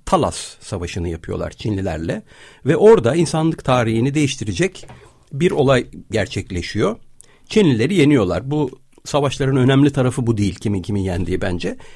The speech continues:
Temas gerçekleşiyor. Çin, bazı Çinli, e, savaşçılar tutsak olarak Abbasilerin eline düşüyor.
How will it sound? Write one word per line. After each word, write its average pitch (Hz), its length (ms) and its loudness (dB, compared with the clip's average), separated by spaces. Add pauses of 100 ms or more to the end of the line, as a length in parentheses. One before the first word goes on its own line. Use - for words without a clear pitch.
(160)
Temas 117 480 -2
gerçekleşiyor. 95 800 -6 (360)
Çin, 175 280 -2
bazı 180 260 0
Çinli, 170 540 0
e, 131 100 4 (1500)
savaşçılar 143 540 0
tutsak 143 420 -4
olarak 107 400 -2 (580)
Abbasilerin 120 600 -2
eline 143 260 0
düşüyor. 175 340 -4